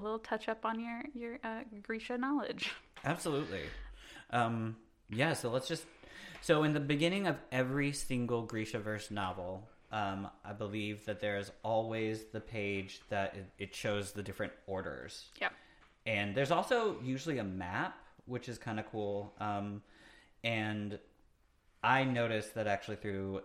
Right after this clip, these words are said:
Speaker 2: the series, the map changes. Um,
Speaker 1: Mm-hmm.
Speaker 2: and I'm just talking about the entire series, not just, like, um, Shadow and Bone, but, like, as you go into Six of Crows and, um, King of Scars, it changed.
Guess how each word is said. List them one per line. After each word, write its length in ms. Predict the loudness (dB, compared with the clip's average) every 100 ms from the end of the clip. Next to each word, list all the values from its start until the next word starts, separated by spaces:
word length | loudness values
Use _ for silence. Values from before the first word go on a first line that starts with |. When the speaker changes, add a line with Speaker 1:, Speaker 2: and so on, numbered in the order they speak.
| -6
Speaker 2:
the 80 |
series, 560 | -4 -2 0 0 -2 -8 -8
the 60 | -4
map 260 | -4 -4 -8
changes. 680 | -8 -6 -4 -4 -6 -14 -20 -20 _
Um, 480 | -10 -8 -8 -8 -10 -14 -20 -10
Speaker 1:
Mm-hmm. 100 | -4 0
Speaker 2:
and 80 | 2
I'm 80 | 2
just 100 | 4
talking 200 | 2 4
about 160 | -2
the 80 | -2
entire 400 | -6 -6 -6 -6
series, 500 | -8 -10 -10 -12 -16 -20 -20 -8
not 240 | -4 -4
just, 260 | -6 -8 -8
like, 280 | -8 -10 -16 -16
um, 300 | -12 -10 -10 -10
Shadow 260 | -6 -4
and 160 | -4 -6
Bone, 240 | -8 -8 -10
but, 160 | -10
like, 160 | -8 -4
as 160 | -2
you 80 | -2
go 220 | -2 0
into 200 | -2 -4
Six 240 | -6 -8 -8
of 60 |
Crows 480 | -4 -2 0 0 -4
and, 260 | -6 -8 -10 -14 -20 -20 -12
um, 460 | -8 -6 -6 -8 -10 -14 -8
King 180 | -4
of 80 | -4
Scars, 480 | -4 -4 -4 -4 -8 -2
it 180 | 0 0 -4 -16 -6
changed. 580 | 2 2 2 -4 -8 -10